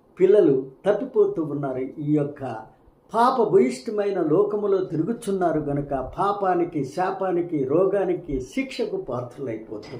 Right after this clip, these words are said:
ఉన్నారు. వారు అన్యాయస్తులైపోతున్నారు, అక్రమకారులైపోతున్నారు, సంఘ విద్రోహులుగా మారుచూ ఉన్నారు, చట్టము చేత శిక్షించబడుచూ ఉన్నారు.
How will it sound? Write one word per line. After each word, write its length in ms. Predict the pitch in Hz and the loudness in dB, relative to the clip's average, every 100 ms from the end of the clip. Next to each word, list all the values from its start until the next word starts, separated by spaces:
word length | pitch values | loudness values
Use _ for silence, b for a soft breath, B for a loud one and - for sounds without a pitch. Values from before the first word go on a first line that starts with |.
| 107 | -12
ఉన్నారు. 340 | - - - - - - _ _ - - 139 | -14 -16 -20 -20 -20 -20 _ _ -8 -4 0
వారు 180 | 135 | 0
అన్యాయస్తులైపోతున్నారు, 1500 | 123 123 151 190 214 208 - 208 208 202 202 196 190 196 190 | 2 4 6 6 6 4 2 2 2 2 0 0 -2 -2 0
అక్రమకారులైపోతున్నారు, 1600 | 135 127 190 196 208 208 202 202 202 196 190 190 190 196 190 190 | 0 -2 0 0 0 0 0 0 2 2 2 0 0 -2 0 -2
సంఘ 300 | 190 185 208 | -2 0 2
విద్రోహులుగా 840 | 202 151 156 165 233 220 240 220 226 | 4 4 4 8 8 8 4 4 2
మారుచూ 480 | 214 208 202 - 202 | 2 0 0 0 0
ఉన్నారు, 560 | 185 190 180 175 175 B B B B B _ | 0 0 0 0 -4 B B B B B _
చట్టము 520 | - 208 208 240 226 | 4 4 6 2 2
చేత 340 | 208 208 196 | 4 4 4
శిక్షించబడుచూ 1000 | 185 254 - 320 277 240 175 147 - 147 | -2 -4 2 2 4 2 0 -2 -2 -2
ఉన్నారు. 360 | 127 123 117 | -2 -4 -6